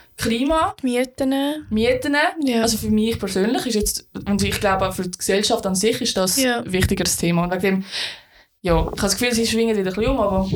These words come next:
Speaker 1: das ist halt meine, mein Fazit.
Speaker 2: Ja. Ja.
Speaker 1: Sagst du auch?
Speaker 2: Ja.
Speaker 1: Okay, gut. <laughs> Also dann, dann schneiden wir gerade rein. Wir haben noch ein paar Fragen ausgewählt,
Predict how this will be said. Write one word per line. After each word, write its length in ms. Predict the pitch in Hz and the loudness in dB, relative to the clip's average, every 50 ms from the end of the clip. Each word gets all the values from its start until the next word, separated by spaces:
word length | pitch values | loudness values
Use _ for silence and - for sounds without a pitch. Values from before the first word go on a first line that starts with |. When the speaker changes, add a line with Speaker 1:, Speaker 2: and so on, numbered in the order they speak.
| - - 196 190 - - - - - - - - - - | -4 0 0 0 0 2 0 -2 -2 -2 -4 -2 0 2
Speaker 1:
das 140 | 220 226 220 | 2 2 2
ist 80 | 214 - | 2 0
halt 140 | 202 196 - | -2 -2 -2
meine, 380 | 202 196 202 202 196 190 190 190 | -4 -2 -2 -2 0 0 0 0
mein 120 | 196 196 | 0 -2
Fazit. 680 | 180 - - 180 170 170 170 - 165 156 - - - - - - _ - - - - - - - - - - - - - - - - _ _ _ _ _ _ _ _ _ _ - | -2 0 0 2 2 2 2 0 -2 -2 -2 -4 -6 -8 -10 -16 _ -2 0 0 0 -2 -4 -8 -12 -12 -8 -8 -8 -8 -8 -20 -20 _ _ _ _ _ _ _ _ _ _ -2
Speaker 2:
Ja. 280 | - 294 262 - - - - - - - _ - - - _ _ _ _ - | 0 2 2 2 0 -6 -20 -20 -20 -20 _ -20 -20 -20 _ _ _ _ 0
Ja. 140 | 302 285 269 | 0 2 4
Speaker 1:
Sagst 240 | 247 226 226 220 | 4 2 2 2
du 100 | 214 185 | 2 0
auch? 100 | 202 175 | 0 0
Speaker 2:
Ja. 280 | 185 208 320 294 262 233 | -2 -2 0 0 0 0
Speaker 1:
Okay, 200 | 214 - 202 175 | 0 0 -4 -2
gut. 120 | 170 - | 0 2
<laughs> 80 | - 311 320 339 311 - 302 269 262 403 - 370 381 440 - - - - - - 294 247 196 | 2 2 2 0 0 0 0 0 2 0 0 0 0 -2 -4 -4 -6 -4 -4 -2 -2 -2 -2
Also 240 | - - 226 226 226 | 0 0 0 2 2
dann, 380 | 220 220 202 - 214 214 - - | 0 0 0 -2 -2 -2 0 2
dann 100 | 208 214 | 2 2
schneiden 360 | 220 - 226 247 247 254 233 | 2 2 0 -2 -2 0 -2
wir 80 | 214 | 0
gerade 280 | 190 202 202 208 208 208 | 0 2 0 0 0 0
rein. 100 | 208 202 | -2 0
Wir 100 | 202 220 | 0 0
haben 80 | 226 226 | 2 2
noch 60 | 214 | 0
ein 80 | 208 202 | 0 0
paar 140 | - 190 190 | 0 -2 -2
Fragen 360 | 190 208 208 220 214 202 190 196 | 0 0 0 0 0 -2 -2 -2
ausgewählt, 640 | 214 - - - 180 175 175 180 180 - - - | -4 -4 -2 0 0 2 2 2 0 -4 -4 -8